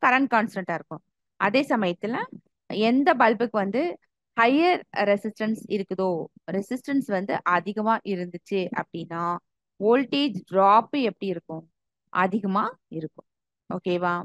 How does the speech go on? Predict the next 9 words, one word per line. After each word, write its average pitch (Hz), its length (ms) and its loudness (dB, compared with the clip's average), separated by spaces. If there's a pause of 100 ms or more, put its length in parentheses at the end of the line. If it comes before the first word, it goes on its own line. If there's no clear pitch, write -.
Voltage 190 420 -2 (100)
டிராப்பும் 180 380 -2 (140)
அதிகமா 165 480 -8
இருக்கும். - 280 -16 (400)
அப்ப 220 180 -2
நம்ம 214 400 2
என்ன 226 220 2
சொல்லலாம்? 196 540 -2 (280)
அப்ப - 200 -4